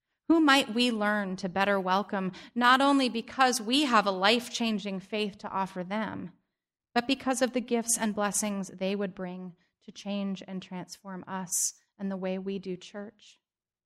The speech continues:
What if we decided to work in the spirit of the Welcoming Congregations program, uh, intentional program congregations can undertake to become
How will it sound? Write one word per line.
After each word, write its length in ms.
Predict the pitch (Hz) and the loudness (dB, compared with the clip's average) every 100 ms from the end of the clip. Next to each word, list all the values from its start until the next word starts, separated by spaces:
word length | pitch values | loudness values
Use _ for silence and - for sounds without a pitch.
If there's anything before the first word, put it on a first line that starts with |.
| _ _ _ _ _ _ _ - | _ _ _ _ _ _ _ 6
What 180 | 269 | 8
if 140 | 277 277 | 8 6
we 120 | 269 | 4
decided 560 | 247 240 247 247 240 247 | 6 4 6 6 4 0
to 140 | 240 | 0
work 320 | 214 233 240 | 4 4 4
in 120 | 233 214 | 0 0
the 100 | 196 | 2
spirit 600 | - - 240 233 190 - - - | 2 4 4 4 2 -2 -8 -4
of 140 | 208 220 | -2 0
the 100 | 208 | 2
Welcoming 600 | 214 247 247 233 208 202 | 6 4 4 -4 -4 -6
Congregations 960 | 226 220 202 180 190 214 - 185 185 | -2 -2 -2 -4 -2 -2 -4 -6 -8
program, 680 | - 196 185 185 175 190 226 - - _ 180 | -6 -4 -4 -4 -4 -4 -4 -8 -20 _ -8
uh, 120 | - - - | -8 -8 -4
intentional 640 | 214 214 254 254 247 220 202 | 0 2 2 2 2 0 -4
program 580 | - 220 220 226 226 | 0 0 0 0 -2
congregations 880 | 220 220 202 180 175 208 - 208 185 | -2 -4 -2 -4 -2 -4 -2 -6 -6
can 220 | - 190 | -8 -10
undertake 640 | - 196 190 185 - 214 214 | -8 -6 -6 -10 -8 -8 -8
to 120 | 208 | -14
become 480 | 190 180 - 190 185 | -14 -14 -8 -6 -6